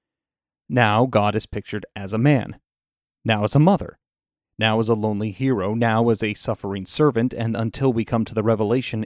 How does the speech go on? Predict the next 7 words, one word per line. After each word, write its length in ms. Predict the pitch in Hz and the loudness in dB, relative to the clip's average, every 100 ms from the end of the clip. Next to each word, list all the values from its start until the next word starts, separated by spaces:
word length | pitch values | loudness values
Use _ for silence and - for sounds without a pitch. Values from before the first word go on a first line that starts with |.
| - | -2
in 200 | 127 110 | 0 2
the 80 | 107 | 0
New 160 | 95 | -2
Testament, 640 | - - 247 - 98 95 - _ _ _ _ _ _ | -4 0 0 -2 -6 -8 -14 _ _ _ _ _ _
these 220 | - 190 - | -2 -2 0
conflicting 560 | 254 - 147 - 143 | 0 0 -2 0 -2
characteristics 800 | 127 120 104 - 95 90 104 | 0 -2 -2 -4 -6 -6 -8